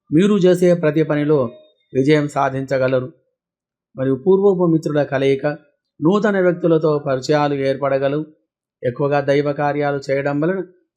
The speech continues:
మంచివాడుగా గుర్తింపు అనేది పొందగలరు. మీ యొక్క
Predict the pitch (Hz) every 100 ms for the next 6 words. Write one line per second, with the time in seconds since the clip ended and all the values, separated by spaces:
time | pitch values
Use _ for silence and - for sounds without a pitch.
0 | _ - 170 185 170 156 151 151 143 127
1 | 139 175 165 156 139 135 147 139 131 131
2 | 131 123 123 _ _ _ _ _ 120 131
3 | 139 131